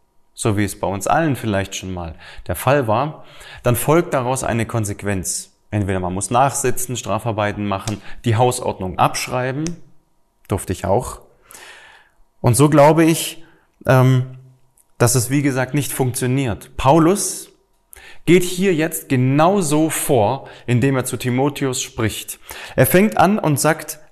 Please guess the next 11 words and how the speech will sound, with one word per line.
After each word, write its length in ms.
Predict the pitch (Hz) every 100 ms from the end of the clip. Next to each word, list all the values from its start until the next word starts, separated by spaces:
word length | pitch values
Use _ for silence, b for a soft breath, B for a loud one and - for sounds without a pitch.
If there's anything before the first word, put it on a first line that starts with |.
| _ -
"Alle 320 | 170 226 214
Schrift 720 | - - 170 - - - - -
ist 340 | 139 - -
von 480 | - - 110 101 95
Gott 440 | 110 120 - - _ _
eingegeben." 720 | 123 123 123 107 104 95 90 87 -
Alle 380 | 123 175 214 214
Schrift 640 | - 139 143 - - -
kommt 420 | - 120 110 110 - B B B -
von 240 | 123 117
Gott. 380 | 117 101 - -